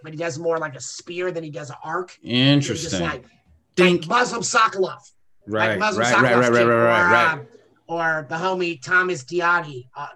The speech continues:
Speaker 1: Diaghi out of, uh, A K A, the way he hits you in the belly and then pulls it
Speaker 2: Mm-hmm.
Speaker 1: back, and then he tosses people on the ground and chokes them out. Um, it's, it's like, it's not clear that he's fighting in the U F C. It, it looks like he's fighting in a bar.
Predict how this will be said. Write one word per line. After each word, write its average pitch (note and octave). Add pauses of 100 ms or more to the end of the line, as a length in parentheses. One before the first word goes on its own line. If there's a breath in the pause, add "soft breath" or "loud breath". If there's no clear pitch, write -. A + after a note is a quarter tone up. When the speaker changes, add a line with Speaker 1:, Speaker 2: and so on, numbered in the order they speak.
Speaker 1:
Diaghi D#3
out D3
of, C#3+
uh, D3 (100)
A E3
K - (180)
A, B2
the C#3
way D#3+
he D3 (120)
hits F#3+
you F#3+
in F3
the E3
belly F3+ (220 soft breath)
and D#3
then D#3
pulls C#3
it D3
Speaker 2:
Mm-hmm. C#3+
Speaker 1:
back, C#3+ (440)
and E3+
then E3
he D3+
tosses G#3+
people F3
on E3
the E3
ground E3
and C3
chokes D3
them D3
out. C3 (580)
Um, D3 (480)
it's, D#3 (400 soft breath)
it's F#3+
like, A#3+
it's -
not A3+
clear A#3
that G3+
he's F#3+
fighting F#3+
in F3
the E3
U F3
F D#3
C. E3+
It, F3
it E3+
looks F#3+
like G3
he's D#3+
fighting E3+
in D#3+
a C3+
bar. C3